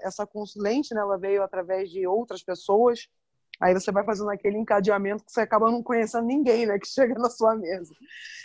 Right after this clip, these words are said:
Então, eu falando sobre essa irmã, essa irmã, e ela não queria ouvir, queria passar o assunto.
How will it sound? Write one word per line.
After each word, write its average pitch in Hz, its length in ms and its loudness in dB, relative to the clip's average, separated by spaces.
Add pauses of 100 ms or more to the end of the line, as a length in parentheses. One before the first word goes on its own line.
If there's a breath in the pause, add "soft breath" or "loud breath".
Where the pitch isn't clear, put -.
(260 loud breath)
Então, 262 920 0 (400)
eu 285 100 2
falando 302 460 0
sobre 233 300 -6
essa 226 220 -8
irmã, 320 280 -4
essa 302 220 -10
irmã, 320 320 -4
e 339 80 -6
ela 330 180 -4
não 320 140 -8
queria 285 260 -6
ouvir, 233 280 -4
queria 220 220 -6
passar 254 420 -2
o 233 100 -2
assunto. 180 480 -10